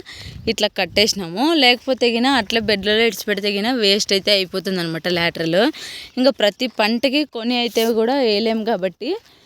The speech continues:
ఇంకా ఒక మూడు నాలుగు పంటలకైతే ఒకసారి అయితే కొంటాం అనమాట.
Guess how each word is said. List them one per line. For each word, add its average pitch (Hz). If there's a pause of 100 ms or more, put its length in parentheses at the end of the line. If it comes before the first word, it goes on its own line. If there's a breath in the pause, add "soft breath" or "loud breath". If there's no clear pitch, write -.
(240 soft breath)
ఇంకా 254
ఒక 233 (1400 loud breath)
మూడు 226
నాలుగు 220
పంటలకైతే 208
ఒకసారి 214
అయితే 202
కొంటాం 190
అనమాట. 165